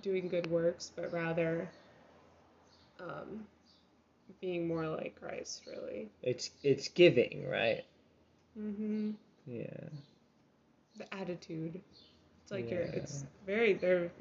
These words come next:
Speaker 1: very attitudinal. <laughs>
Speaker 2: Yeah.
Speaker 1: If
Speaker 2: And
Speaker 1: that's
Speaker 2: the,
Speaker 1: a word.
Speaker 2: the deeds of the flesh could be interpreted as fruit to death. And these are sexual immorality, impurity, indecent behavior, idolatry, witchcraft, hostilities, strife,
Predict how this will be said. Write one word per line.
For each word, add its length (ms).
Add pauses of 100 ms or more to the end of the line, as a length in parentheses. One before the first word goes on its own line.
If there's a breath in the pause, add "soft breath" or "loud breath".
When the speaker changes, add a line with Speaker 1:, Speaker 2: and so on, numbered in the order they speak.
Speaker 1:
very 280
attitudinal. 920
<laughs> 60
Speaker 2:
Yeah. 320
Speaker 1:
If 80
Speaker 2:
And 20
Speaker 1:
that's 260
Speaker 2:
the, 160
Speaker 1:
a 40
word. 240
Speaker 2:
the 120
deeds 340
of 80
the 100
flesh 600
could 180
be 140
interpreted 480
as 180
fruit 460 (100)
to 120
death. 400 (460 soft breath)
And 160
these 200
are 120
sexual 480
immorality, 920
impurity, 720
indecent 420
behavior, 580
idolatry, 960
witchcraft, 600 (200 loud breath)
hostilities, 920
strife, 760